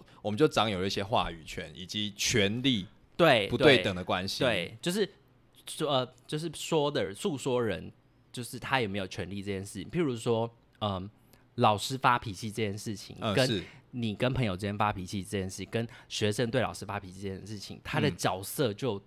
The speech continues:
Speaker 2: 很不对等。
Speaker 1: 嗯。你可以说一下这差在哪里吗？
Speaker 2: 就譬如说，嗯，你是一个校长，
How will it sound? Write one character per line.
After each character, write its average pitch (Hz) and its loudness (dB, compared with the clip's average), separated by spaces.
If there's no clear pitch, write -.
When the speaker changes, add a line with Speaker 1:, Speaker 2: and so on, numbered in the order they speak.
Speaker 2:
很 92 -8
不 101 -14
对 107 -2
等。 - -10
Speaker 1:
嗯。 - -8
你 110 2
可 165 6
以 135 8
说 120 6
一 101 4
下 107 2
这 107 -2
差 92 -4
在 90 -6
哪 80 -10
里 80 -16
吗？ - -16
Speaker 2:
就 196 4
譬 220 0
如 185 4
说， 151 6
嗯， 113 0
你 117 -6
是 110 -4
一 151 0
个 120 2
校 107 2
长， 92 -10